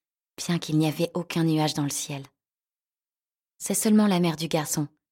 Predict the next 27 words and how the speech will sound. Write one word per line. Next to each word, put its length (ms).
qui 140
avait 160
pu 160
comprendre 480
le 80
message 480
que 80
le 120
dieu 220
envoyait 400
à 40
la 120
tribu. 420
Le 80
dieu 160
du 140
tonnerre 400
voulait 240
les 80
soulager 480
de 80
la 120
perte 220
d'un 160
enfant 260
si 240
merveilleux 560